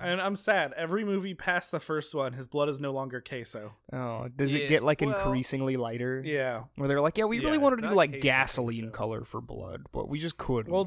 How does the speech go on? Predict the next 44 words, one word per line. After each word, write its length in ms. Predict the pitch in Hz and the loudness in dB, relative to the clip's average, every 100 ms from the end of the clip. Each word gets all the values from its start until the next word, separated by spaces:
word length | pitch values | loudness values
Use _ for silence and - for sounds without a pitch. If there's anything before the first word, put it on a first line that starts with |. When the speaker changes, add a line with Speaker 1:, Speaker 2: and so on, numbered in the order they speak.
| 202 | 0
Speaker 2:
was 120 | 202 | -4
Speaker 1:
it's, 20 | 180 | 2
Speaker 2:
too 160 | 214 | 4
Speaker 1:
it's 80 | 196 | 6
Speaker 2:
dangerous." 280 | 139 123 190 | 6 2 -2
Speaker 1:
embalming 460 | 175 185 202 156 131 | 2 4 4 2 -6
fluid. 420 | 139 113 113 113 135 _ _ - | -10 -10 -12 -14 -18 _ _ -8
Speaker 2:
It, 240 | 135 131 - _ _ - | -4 -4 -8 _ _ -4
oh, 220 | 165 170 | 0 2
that 180 | 202 175 | 0 0
makes 240 | 127 - | -4 -6
sense, 340 | - - - - | -10 -10 -12 -4
actually. 140 | 170 | 2
Speaker 1:
But, 140 | 151 143 | 2 2
like, 340 | 147 139 - | 0 0 -2
Speaker 2:
Yeah, 300 | 135 135 131 | 0 2 2
Speaker 1:
in 80 | 135 | 4
the 60 | 131 | 4
Speaker 2:
no, 60 | |
Speaker 1:
first 140 | 131 139 | 6 4
Speaker 2:
that, 120 | - | 2
I 60 | |
didn't 140 | - - | 2 0
Speaker 1:
movie, 120 | 147 | 0
Speaker 2:
even 120 | 147 120 | -2 -4
think 160 | 120 | -4
Speaker 1:
it's 320 | 160 113 110 | -2 -2 -4
Speaker 2:
about 120 | - - | -6 -8
that. 40 | |
Speaker 1:
hundred 340 | - - 170 156 | -10 -4 -4 -4
percent 320 | 156 185 147 - | -4 -2 -2 -4
orange 460 | 165 160 147 - - | -2 0 -2 -6 -6
queso. 460 | 175 165 156 135 127 | -2 -2 -2 -2 0
Speaker 2:
Yeah, 140 | 113 120 | 2 0
it, 180 | 131 | -2
it 180 | 120 131 | -2 -2
does. 260 | 131 123 117 | 0 0 -2
It 120 | 135 | -2
looks 240 | 139 - | -2 0
like 260 | 127 123 - | 0 0 -4
friggin' 480 | 123 120 117 113 - - | -6 -4 -4 -6 -10 -16
Frito 560 | - 131 123 123 113 | -8 -4 -2 -2 -4
cheese 360 | - 110 110 113 | -6 -8 -10 -8
dip. 360 | 113 110 110 | -8 -6 -8